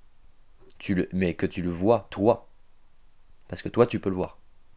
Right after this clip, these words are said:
Et que ça te regarde personnellement.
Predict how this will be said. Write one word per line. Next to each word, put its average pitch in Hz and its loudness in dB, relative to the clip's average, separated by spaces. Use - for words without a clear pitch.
Et 101 -4
que - -10
ça 90 0
te - -14
regarde 98 6
personnellement. 101 0